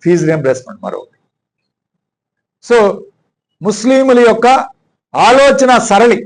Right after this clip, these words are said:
దినదిన పని చేసుకునే కార్యక్రమం నుంచి వాళ్ళ పిల్లల్ని చదివించుకోవాలి, ఉద్యోగాలు చేయించుకోవాలనే ఒక ఆలోచన ధోరణిలో మార్పు తెచ్చిన వ్యక్తి ఎవరైనా అంటే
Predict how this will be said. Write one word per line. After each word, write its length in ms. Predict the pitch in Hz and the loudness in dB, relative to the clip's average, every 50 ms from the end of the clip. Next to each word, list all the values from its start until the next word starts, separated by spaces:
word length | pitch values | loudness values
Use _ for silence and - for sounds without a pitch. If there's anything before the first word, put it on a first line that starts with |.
| - _ _ _ _ _ _ _ _ _ _ _ _ _ _ _ _ _ _ _ _ - 120 | -14 _ _ _ _ _ _ _ _ _ _ _ _ _ _ _ _ _ _ _ _ -8 -4
దినదిన 380 | 160 202 233 233 220 240 240 254 247 240 226 - - - _ _ _ _ _ _ _ - | -2 0 2 2 2 2 4 4 4 4 2 0 -2 -10 _ _ _ _ _ _ _ -4
పని 160 | 185 208 220 233 | -2 0 2 2
చేసుకునే 380 | 240 240 - 233 220 220 220 220 208 - 175 | 2 2 2 0 0 0 0 0 0 0 0
కార్యక్రమం 520 | 185 202 214 214 214 - 208 208 202 202 202 | 0 2 2 0 0 0 -2 0 0 0 0
నుంచి 200 | 196 175 - 214 226 214 | -2 -2 -2 -2 0 2
వాళ్ళ 160 | 208 185 180 170 170 - | 2 2 2 0 0 0
పిల్లల్ని 340 | 208 220 233 247 240 240 226 - | 0 0 2 2 2 0 0 0
చదివించుకోవాలి, 880 | 190 190 208 233 240 233 226 - 214 - 214 208 208 202 202 202 208 214 226 226 220 226 - _ _ - 160 | 0 0 2 2 0 0 -2 -4 -4 -2 0 2 4 4 4 2 2 2 0 0 -2 -6 -12 _ _ -4 -2
ఉద్యోగాలు 480 | 175 156 180 247 254 247 254 247 233 - - | -2 0 2 2 4 4 4 2 2 2 2
చేయించుకోవాలనే 760 | 202 220 240 247 233 - - - 220 220 220 208 214 214 214 208 196 185 | 2 2 2 2 0 -2 -2 -2 0 2 2 2 2 0 2 2 0 0
ఒక 120 | 185 175 165 160 175 | 0 0 0 2 2
ఆలోచన 400 | 208 240 254 247 233 240 233 226 220 190 147 147 | 2 4 4 2 2 2 0 0 0 0 0 0
ధోరణిలో 440 | 185 208 220 220 214 208 208 202 190 - - - _ _ _ - 123 143 | 0 0 2 2 2 2 2 2 0 0 -4 -8 _ _ _ -6 -2 0
మార్పు 360 | 170 208 240 226 - 208 220 - 196 | 2 2 2 0 0 -2 -2 0 0
తెచ్చిన 280 | 180 - - 185 190 190 180 - - _ _ _ _ - 117 139 | -2 -2 -2 -2 -2 -2 -2 -4 -6 _ _ _ _ -8 -4 -4
వ్యక్తి 240 | 175 160 175 190 202 185 | -4 -2 -2 0 0 2
ఎవరైనా 280 | 175 180 170 165 160 156 156 156 151 147 | 2 0 0 -2 -2 -2 -2 -2 -2 -4
అంటే 220 | 147 - 165 151 | -2 -2 -2 -2